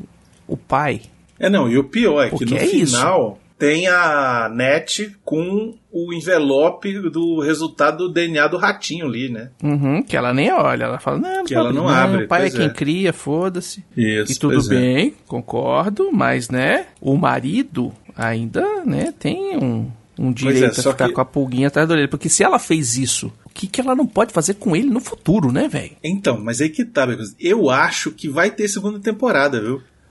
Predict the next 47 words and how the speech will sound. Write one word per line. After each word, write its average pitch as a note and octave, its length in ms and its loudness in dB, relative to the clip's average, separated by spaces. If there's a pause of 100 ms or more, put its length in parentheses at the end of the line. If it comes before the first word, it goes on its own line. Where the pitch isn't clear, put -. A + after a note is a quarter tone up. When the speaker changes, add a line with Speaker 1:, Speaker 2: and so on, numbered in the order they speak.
Speaker 1:
Que - 140 -2
isso, D#3+ 600 2
Speaker 2:
Porque, D3 400 2
Speaker 1:
Bruno. - 240 -10
Speaker 2:
porque, E3+ 260 0
olha G3 160 4
só, C3 220 0
o - 20 -12
que E3 120 0
acontece? C#3+ 600 -4
O D#3 80 -2
cara D#3 280 2
não F3 100 -2
morreu, A#2 420 0 (120)
foi D3 140 -2
preso. A2+ 480 -2 (220)
Speaker 1:
Foi D#4 80 -6
preso, - 400 2
Speaker 2:
O D#4+ 40 4
Speaker 1:
vai D#4 80 4
ficar F#3+ 500 0
o F3 40 -2
resto F3+ 200 -2
da A#3 80 0
vida E3+ 340 -2
na C3+ 80 -2
cadeia, C3+ 360 -4
porque - 160 -8
matou D3 240 2
o - 20 0
policial, D#3+ 520 0
matou D3 280 0
não D#3 60 0
sei F#3 140 2
o - 20 -6
quê. E3+ 160 -2 (420)
Não F#3+ 140 0
é F#4 80 -2
só A3 480 0
a C#3+ 100 0
última D#3+ 400 -2
coisa C3 320 -4
que - 100 -12
ele A2+ 80 -8
fez. - 540 -12 (280)
Speaker 2:
Então, D#3+ 240 -6
calma. D3 420 0